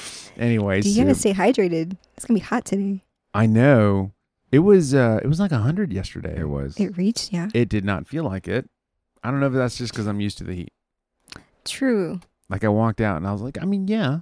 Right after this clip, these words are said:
Speaker 2: Mm-hmm.
Speaker 1: it's warm." <laughs>
Speaker 2: There's a difference here.
Speaker 1: Yeah.
Speaker 2: <laughs>
Speaker 1: But by the time, like, I was meeting with Tony and, um, uh, oh, I don't know.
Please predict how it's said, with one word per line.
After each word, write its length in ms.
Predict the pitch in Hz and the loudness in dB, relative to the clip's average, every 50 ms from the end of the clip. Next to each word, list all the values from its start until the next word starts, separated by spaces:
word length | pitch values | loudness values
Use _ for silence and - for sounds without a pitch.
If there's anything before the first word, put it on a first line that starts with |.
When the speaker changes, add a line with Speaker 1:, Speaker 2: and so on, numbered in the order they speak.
| _ _ _ _ _ _ _ _ _ _ - - | _ _ _ _ _ _ _ _ _ _ -2 0
Speaker 2:
Mm-hmm. 320 | 220 214 214 214 196 190 | 0 2 2 2 0 0
Speaker 1:
it's 160 | 185 196 - | -4 -6 -6
warm." 460 | 175 156 123 107 98 101 117 147 160 _ _ _ _ - - - - - - | -6 -2 -2 -2 -2 -2 -4 -6 -8 _ _ _ _ -2 -2 -2 -2 -2 -4
<laughs> 480 | 196 202 220 - _ - - - - - | -4 -4 -4 -6 _ -20 -20 -20 -6 0
Speaker 2:
There's 180 | 392 392 370 370 | 4 4 6 6
a 80 | 392 | 6
difference 360 | 370 320 277 262 254 277 311 | 6 6 6 6 6 4 4
here. 200 | - 247 262 320 254 - | 4 2 0 0 -2 -2
Speaker 1:
Yeah. 340 | - - 392 - - - 370 - - 359 349 - - 320 - - - | 4 6 8 8 8 8 6 6 6 4 4 6 2 -4 -4 0 0
Speaker 2:
<laughs> 100 | 196 - _ - 285 - - - 285 - - | 0 0 _ -4 -6 -6 -4 -6 -6 0 4
Speaker 1:
But 160 | 165 180 143 | 4 6 6
by 140 | 160 156 151 | 8 6 6
the 60 | 151 131 | 6 4
time, 180 | - - - 95 | 4 -2 0 0
like, 160 | 127 123 - | -2 -2 0
I 60 | 120 | 0
was 160 | 127 131 120 117 | 0 0 0 0
meeting 220 | 135 143 135 113 | 0 -2 0 -2
with 100 | 98 85 | -2 -4
Tony 420 | - 143 156 156 117 95 92 82 - - | -4 -4 -2 -2 -2 -4 -4 -6 -8 -6
and, 420 | 107 104 101 98 98 95 92 95 | -4 -2 -2 -2 -2 -2 -2 -2
um, 500 | 98 95 92 92 90 92 92 95 92 92 _ _ _ _ _ _ - - _ - _ _ _ _ _ _ _ _ _ _ - | -2 -2 0 -2 -2 -4 -4 -6 -8 -10 _ _ _ _ _ _ -18 -18 _ -18 _ _ _ _ _ _ _ _ _ _ -8
uh, 600 | 101 98 92 92 92 90 92 92 92 92 92 87 - - _ _ _ _ _ _ _ - | -6 -4 -2 -2 -2 -2 -2 -2 -2 -2 -4 -6 -8 -10 _ _ _ _ _ _ _ -12
oh, 200 | 95 95 92 90 | -10 -8 -8 -8
I 100 | 87 87 | -8 -10
don't 140 | 87 82 82 | -10 -10 -10
know. 160 | 82 82 57 | -10 -12 -12